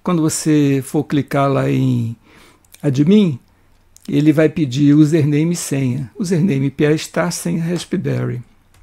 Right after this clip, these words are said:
Depois que você entrar no, efetivamente no hotspot,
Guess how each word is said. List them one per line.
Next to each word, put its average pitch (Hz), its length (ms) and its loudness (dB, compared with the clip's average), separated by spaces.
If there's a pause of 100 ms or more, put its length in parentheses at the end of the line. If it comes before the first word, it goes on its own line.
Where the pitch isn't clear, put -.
(1300)
Depois 214 360 2
que 190 120 0
você 151 1200 2 (260)
entrar 147 480 2
no, 131 460 -2
efetivamente 139 800 -4
no 135 180 -4
hotspot, - 720 -4